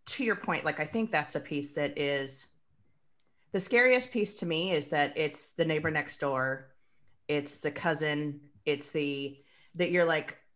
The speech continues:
"Oh my goodness gracious. Like, how can you," I, I saw something recently, I read something, and it was basically like, "How can you be on the same side as Nazis?"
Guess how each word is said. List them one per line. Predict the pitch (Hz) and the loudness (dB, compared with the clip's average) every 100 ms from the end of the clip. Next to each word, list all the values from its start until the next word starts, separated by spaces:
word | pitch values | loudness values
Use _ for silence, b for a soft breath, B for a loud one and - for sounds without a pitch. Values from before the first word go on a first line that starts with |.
| _ - - _ _ | _ -16 -16 _ _
"Oh | - 226 | 0 2
my | 220 | 2
goodness | 175 180 160 - | 0 0 -2 -2
gracious. | 226 - - - | -2 -2 -4 -6
Like, | 156 | -4
how | - 190 196 | 2 4 6
can | 202 - 190 | 2 0 0
you," | 170 170 170 165 165 160 - - - - _ _ _ _ _ - - - - | 2 2 2 0 -2 -10 -20 -20 -20 -20 _ _ _ _ _ -20 -20 -10 -4
I, | - 165 180 | 2 4 6
I | 185 | 4
saw | 262 226 | 2 0
something | - 175 165 170 165 156 - 156 | 2 2 4 4 4 0 -6 -10
recently, | 170 175 170 151 | -4 -2 -2 -2
I | 151 | 0
read | 156 156 | 0 0
something, | 180 160 120 | -2 -2 0
and | 165 | 0
it | |
was | 156 | 0
basically | 165 185 180 156 | 2 2 2 0
like, | |
"How | - 202 | 2 2
can | 226 196 | 2 -2
you | |
be | 175 165 | 0 0
on | |
the | 156 | 0
same | - 151 | -4 -4
side | 147 151 143 | -2 -2 -2
as | 143 - - - - _ - - | -4 -8 -12 -18 -20 _ -14 0
Nazis?" | 156 147 143 127 - | 2 2 -6 -10 -14